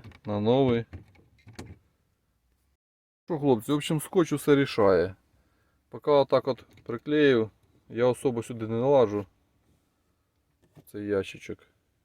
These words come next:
А там буде видно. Так, хлопці, все, я за-, за-, загрузився. Бачите, яка гарна золота осінь.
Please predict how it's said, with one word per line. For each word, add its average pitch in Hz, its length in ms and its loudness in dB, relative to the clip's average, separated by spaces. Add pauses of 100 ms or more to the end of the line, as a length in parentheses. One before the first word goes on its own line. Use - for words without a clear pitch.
(1000)
А 123 80 -16
там 143 220 -2
буде 110 200 4
видно. 85 420 -2 (960)
Так, 151 220 6
хлопці, 156 400 2
все, 170 200 2
я 135 220 8
за-, 139 360 2
за-, 139 500 4
загрузився. 147 680 2
Бачите, 127 280 4
яка 117 120 0
гарна 113 300 2
золота 113 340 2
осінь. 104 440 0